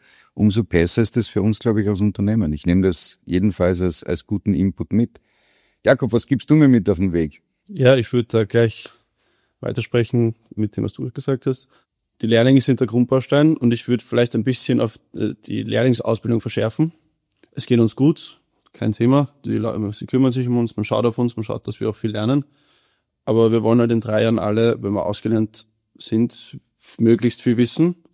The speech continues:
Speaker 2: Und wir müssen dann auch viel wissen, weil sobald wir die Lehrabschlussprüfung haben, erwartet man ein bisschen was von uns. Somit da etwas vielleicht verschärft auf die Ausbildung noch zu achten, dass man wirklich sagt, wie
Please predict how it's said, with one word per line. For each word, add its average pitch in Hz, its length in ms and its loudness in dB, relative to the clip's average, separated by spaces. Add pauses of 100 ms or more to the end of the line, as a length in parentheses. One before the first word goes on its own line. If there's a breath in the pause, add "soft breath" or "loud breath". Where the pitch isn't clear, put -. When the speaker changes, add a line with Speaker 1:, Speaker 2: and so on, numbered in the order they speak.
Speaker 2:
Und 117 100 -2
wir 110 60 4
müssen 143 280 6
dann 113 120 2
auch 104 80 -2
viel 107 200 -4
wissen, 104 320 -4
weil 107 100 -4
sobald 104 300 -6
wir 107 60 -6
die 107 80 -6
Lehrabschlussprüfung 104 640 -6
haben, 104 140 -2
erwartet 107 360 -2
man 123 140 2
ein 123 80 0
bisschen 131 280 -4
was 127 120 -8
von 135 140 -4
uns. 165 300 0 (480 soft breath)
Somit 117 360 -2
da 107 160 6
etwas - 360 -4
vielleicht 113 300 -4
verschärft 113 460 -2
auf - 80 -6
die - 100 -6
Ausbildung 135 600 2
noch 135 140 0
zu - 140 -4
achten, 120 360 -2
dass 117 120 -4
man 117 80 -4
wirklich 113 260 -4
sagt, - 460 -6
wie 107 280 -2